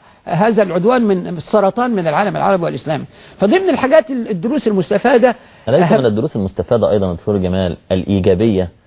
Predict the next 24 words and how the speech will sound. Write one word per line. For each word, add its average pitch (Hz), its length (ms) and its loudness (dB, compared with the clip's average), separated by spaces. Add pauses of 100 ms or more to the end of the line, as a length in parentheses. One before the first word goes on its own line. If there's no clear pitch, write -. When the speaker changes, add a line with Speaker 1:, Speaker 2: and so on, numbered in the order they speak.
(200)
Speaker 2:
سواء 113 160 4
في 113 140 -4
شخصية 135 480 0
القائد 113 480 0
صلى 107 180 0
الله 107 140 4
عليه 107 100 2
وسلم 113 260 0
أو 80 100 -4
في 98 120 -8
شخصية 107 360 -4
الصحابة؟ 92 440 -6 (240)
Speaker 1:
نعم، 277 320 -2
ه-، 165 140 -2
يعني 151 320 0
زي 170 120 0
ما 202 80 0
أنت 180 120 -4
شفت، - 340 -2
لما 147 220 -2
نشوف 165 220 -4
نستعرض 185 400 0
حتى 226 300 -4
تاريخ 202 260 0